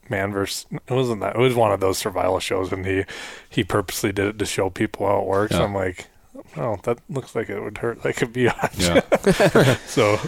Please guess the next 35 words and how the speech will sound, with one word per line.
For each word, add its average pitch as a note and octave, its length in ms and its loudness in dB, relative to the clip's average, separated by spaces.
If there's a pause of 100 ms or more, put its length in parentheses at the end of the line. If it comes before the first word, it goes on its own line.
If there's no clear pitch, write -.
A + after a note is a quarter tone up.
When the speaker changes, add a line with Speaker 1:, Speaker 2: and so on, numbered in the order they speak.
(200)
Speaker 2:
Well, D#3+ 120 8
I E3 80 8
can D#3+ 140 2
say G3+ 160 6
on D3+ 120 6
this C3 160 6
hunt A2 180 4
that G2 100 6
if - 120 2
you G2+ 80 4
fail C3 180 6
to G#2 80 4
plan, G2 320 2
you F2 80 -4
plan F#2 240 0
to E2 80 -2
fail, D2 340 2 (460)
um, F2+ 220 4
Speaker 1:
Yeah. E2+ 240 0 (400)
Speaker 2:
especially G2 460 2
in F2 80 -2
this F2+ 160 2
sort F#2 260 4
of F2 80 2
extreme. F2 440 0
So E2+ 280 2 (480)
I'm G2+ 100 2
gonna A2 120 4
encourage F#2 380 4
everyone, F#2 400 6
if E2+ 120 -2
you're G2 140 8
ever A#2 160 4
going G#2 180 4
on E2+ 260 0